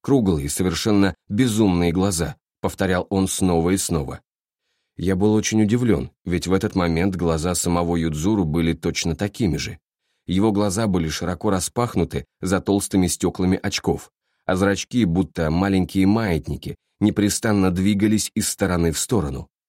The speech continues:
Щёки раскраснелись и блестели, словно покрытые потом. За толстыми губами, влажными на вид, постоянно мелькал язык. Мужчина говорил очень быстро. «Вы когда-нибудь путешествовали по Европе?»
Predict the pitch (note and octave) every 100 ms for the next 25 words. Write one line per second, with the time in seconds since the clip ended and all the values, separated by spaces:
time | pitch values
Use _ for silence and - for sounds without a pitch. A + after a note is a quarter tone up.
0 | _ _ _ - A#2+ A2+ A2 G2+ - F#2+
1 | G2 - A#2 A#2 G#2 - A2 G2 G#2+ -
2 | C3 A#2 D2+ - F#2 F2 F2+ D#2+ _ F#2+
3 | F2+ F#2 F2 F#2 F#2+ A2+ F2+ - - _
4 | _ _ _ _ - F#2 - G#2 G2 G2+
5 | G2 F2+ F2 A#2 F#2+ D2 - - F#2+ G2+
6 | E2+ F2 E2+ E2+ F#2 A2+ G#2 - G#2 F#2+
7 | F#2 G#2 G#2 E2+ D#2+ D#2 F#2 C2+ - -
8 | _ - F#2+ F#2+ - A2+ F#2+ E2 F#2+ F#2+
9 | G#2+ - F#2+ G#2 G#2+ B2 F#2 - - -
10 | _ _ _ _ _ _ G2+ A#2 A#2+ A2+
11 | A2+ A#2 G#2+ G#2+ G#2+ A2 - D#3 - E2
12 | D#2 F#2+ G2 F#2+ D#2 -